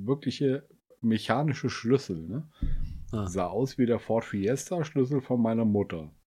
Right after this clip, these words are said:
Speaker 2: <laughs>
Speaker 1: Und damit war irgendwie das Ansehen von Aston Martin bei mir so ein bisschen,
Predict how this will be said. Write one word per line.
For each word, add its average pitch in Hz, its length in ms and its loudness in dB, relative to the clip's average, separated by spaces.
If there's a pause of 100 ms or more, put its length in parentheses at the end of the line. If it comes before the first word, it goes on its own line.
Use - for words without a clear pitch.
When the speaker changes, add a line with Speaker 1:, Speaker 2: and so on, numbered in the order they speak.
(380)
Speaker 2:
<laughs> - 2000 -8
Speaker 1:
Und - 140 0
damit 120 540 6
war 120 640 2 (100)
irgendwie 98 720 0 (600)
das - 240 -4
Ansehen 107 680 2
von 104 220 -2
Aston 104 380 -4
Martin 110 800 0 (380)
bei 95 180 0
mir 104 160 2
so 98 120 0
ein 92 100 0
bisschen, 98 580 0